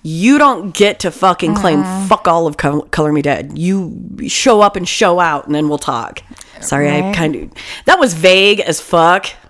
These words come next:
Speaker 2: I know what you mean. I'm
Speaker 1: Yeah.
Speaker 2: with you.
Speaker 1: You know, just saying.
Speaker 2: There's, yeah.
Speaker 1: You don't, you don't get to belly up to my fucking table.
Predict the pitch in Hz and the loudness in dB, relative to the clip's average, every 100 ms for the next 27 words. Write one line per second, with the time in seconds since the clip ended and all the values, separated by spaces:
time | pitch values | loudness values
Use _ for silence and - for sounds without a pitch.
0 | _ - 202 226 240 226 180 175 170 175 | _ -2 2 4 4 2 0 -4 -4 -2
1 | 180 208 220 185 175 190 196 - 165 165 | -2 0 -2 -4 -4 -6 -8 -10 -4 -2
2 | 147 139 _ _ _ - - _ _ 165 | -2 -6 _ _ _ -20 -20 _ _ -6
3 | 160 165 156 147 - - - _ _ _ | -2 -2 -4 -6 -10 -20 -20 _ _ _
4 | _ - 214 233 220 208 - - 214 202 | _ -14 -4 0 0 -4 -12 -8 0 2
5 | 175 208 185 165 202 208 196 185 180 170 | 4 4 2 0 0 0 -2 -2 0 0
6 | 165 165 160 - 151 151 143 - 151 151 | 2 2 0 -2 0 0 -2 -2 -2 -2
7 | 151 147 143 135 | -2 -4 -4 -8